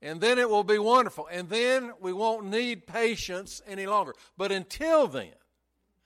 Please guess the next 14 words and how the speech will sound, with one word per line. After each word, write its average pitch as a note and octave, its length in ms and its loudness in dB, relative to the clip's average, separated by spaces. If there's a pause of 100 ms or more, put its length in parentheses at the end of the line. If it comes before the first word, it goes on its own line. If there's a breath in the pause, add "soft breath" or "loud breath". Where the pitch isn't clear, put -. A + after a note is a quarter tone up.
(200 soft breath)
until G#3+ 580 2
then, A#2 180 -10 (1000 soft breath)
we B3 220 -4
need A3 240 -4
every B3 520 -4
day F3 340 -4
in C#3+ 100 -8
our D3+ 100 -6
Christian G3 480 -12
life D3+ 320 -8
to D#3 80 -14
work A#3+ 340 -2
on C#3+ 260 -6
this G2+ 120 -18